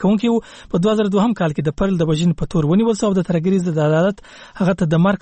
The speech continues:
سزا او درو نورو ملګرو ته یې د عمري بند سزا اورولې وه. بلینکن زیاته کړې، د سپریم کورټ پریکړه په پاکستان او په بل هر ځای کې د ترهګرۍ قربانیانو ته یو سپکاوی دی. په این حال کې د سپین ماڼۍ ویاندې جین ساکي ویلي چې واشنګټن د پرل کورنۍ ته انصاف ورکولو ته ژمن دی. نوموړي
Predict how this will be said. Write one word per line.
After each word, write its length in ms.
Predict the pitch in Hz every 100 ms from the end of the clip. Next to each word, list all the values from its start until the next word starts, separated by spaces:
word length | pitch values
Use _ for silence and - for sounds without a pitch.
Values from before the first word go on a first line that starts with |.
| -
سزا 240 | 156 190 202 -
او 120 | 165
درو 240 | 151 180 190
نورو 180 | 202 165
ملګرو 300 | 151 190 165
ته 100 | 165
یې 40 |
د 40 | 147
عمري 200 | 151 165
بند 160 | 147 -
سزا 240 | 143 143
اورولې 360 | 147 156 143 127
وه. 100 | 120 - _ _ _ _ _ _ _ _ _ - - - -
بلینکن 280 | 208 170 175 170
زیاته 160 | 160
کړې، 160 | - 170
د 60 | 160
سپریم 280 | 175 170 165 -
کورټ 160 | 175 -
پریکړه 260 | 180 170 185
په 60 | 170
پاکستان 320 | 160 - 185
او 80 | 170 147
په 60 | 160
بل 100 | 165
هر 120 | 202 208
ځای 120 | 185
کې 80 | 175
د 60 | 165 175
ترهګرۍ 280 | 165 175 175
قربانیانو 400 | 160 151 160 190
ته 40 | 180
یو 100 | 151
سپکاوی 380 | - 180 151 127
دی. 80 | 127 - - - -
په 60 | -
این 100 | 214
حال 100 | 202
کې 100 | 202
د 100 | 190
سپین 160 | - 196 185
ماڼۍ 160 | 185
ویاندې 440 | 180 175 190 190 160
جین 140 | 170 165
ساکي 240 | 170 -
ویلي 200 | 180 180 165
چې 60 | 165
واشنګټن 380 | 156 165 196 175
د 80 | 156
پرل 140 | 180 175
کورنۍ 260 | - 170 175
ته 80 | 170
انصاف 300 | 156 175 165
ورکولو 380 | 151 - 180 196
ته 140 | 240 156
ژمن 200 | 165 151 131
دی. 100 | 139 - - - - - 170
نوموړي 240 | 165 170